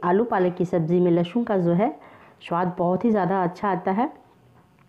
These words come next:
और चार बारीक कटे हुए हरी मिर्च,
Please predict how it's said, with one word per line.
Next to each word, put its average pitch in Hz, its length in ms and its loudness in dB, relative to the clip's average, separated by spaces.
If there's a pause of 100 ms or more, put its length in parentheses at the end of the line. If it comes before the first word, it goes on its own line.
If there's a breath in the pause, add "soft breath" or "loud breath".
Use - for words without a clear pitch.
(240)
और 180 100 0
चार 202 280 -2
बारीक 196 520 -2 (380 loud breath)
कटे 185 200 -2
हुए 196 180 2
हरी 190 240 2
मिर्च, 247 440 0